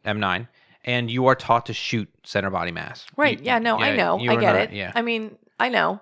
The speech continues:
Speaker 2: But, you know, she's six feet away. It's something that you know, moving at a slow pace.
Speaker 1: That's why you're,
Speaker 2: You're
Speaker 1: that,
Speaker 2: trying
Speaker 1: that's
Speaker 2: not
Speaker 1: why you're
Speaker 2: to
Speaker 1: trained.
Speaker 2: fatally
Speaker 1: That's why you're
Speaker 2: injure her,
Speaker 1: trained.
Speaker 2: but you're not trying not to fatally injure her.
Speaker 1: I don't, I don't
Speaker 2: You're not
Speaker 1: think you
Speaker 2: taking
Speaker 1: are.
Speaker 2: out enemy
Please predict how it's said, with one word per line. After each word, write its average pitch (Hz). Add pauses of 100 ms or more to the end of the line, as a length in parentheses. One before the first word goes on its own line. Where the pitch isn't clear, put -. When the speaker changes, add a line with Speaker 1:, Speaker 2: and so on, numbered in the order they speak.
(120)
Speaker 2:
But, 196
you 233
know, 185
she's 208
six -
feet 254
away. 175
It's 185
something 226
that 240
you 226
know, 170
moving 202
at 220
a 185
slow 190
pace. 185 (800)
Speaker 1:
That's 117
why 139
you're, 127
Speaker 2:
You're -
Speaker 1:
that, -
Speaker 2:
trying 240
Speaker 1:
that's -
Speaker 2:
not 214
Speaker 1:
why -
you're 156
Speaker 2:
to -
Speaker 1:
trained. 147
Speaker 2:
fatally 220
Speaker 1:
That's 208
why 127
you're -
Speaker 2:
injure 233
her, 214
Speaker 1:
trained. 127
Speaker 2:
but 247
you're 240
not 233
trying 262
not 240
to 208
fatally 151 (100)
injure -
her. -
Speaker 1:
I 170 (160)
don't, 156 (160)
I 117
don't -
Speaker 2:
You're 220
not 254
Speaker 1:
think 254
you -
Speaker 2:
taking 226
Speaker 1:
are. 220
Speaker 2:
out 214
enemy 196